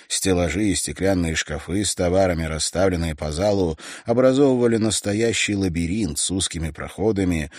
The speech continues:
в котором запросто можно было заблудиться. Мадам Феофания торговала самыми разнообразными колдовскими атрибутами.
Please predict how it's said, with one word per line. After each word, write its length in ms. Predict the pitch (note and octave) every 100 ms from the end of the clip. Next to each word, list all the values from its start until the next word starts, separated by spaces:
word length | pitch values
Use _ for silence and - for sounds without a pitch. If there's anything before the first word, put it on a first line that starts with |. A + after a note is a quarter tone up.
| - -
в 80 |
котором 400 | - C#3+ C#3+ B2
запросто 580 | A2 C3 A2 G2+ - G2+
можно 320 | F#2+ F2+ E2
было 220 | E2+ E2+ E2
заблудиться. 720 | F2 F#2 G#2+ D2+ - - - - _ _ _ _ _
Мадам 380 | D#3+ D#3+ D#3+ C#3+
Феофания 680 | - B2 A2 C#3+ B2+ G2 E2+
торговала 560 | A2 G#2+ B2 C3 A#2+
самыми 540 | G#2 - C3 A#2+ A2 G#2+
разнообразными 920 | G#2 F#2+ F#2 D#2+ E2 A2 F2+ F2+ F2+
колдовскими 800 | - E2 D2+ C#2 - - E2 D#2
атрибутами. 1040 | C#2+ - D#2 C#2+ D#2 - G#1+ G1+ G1+ -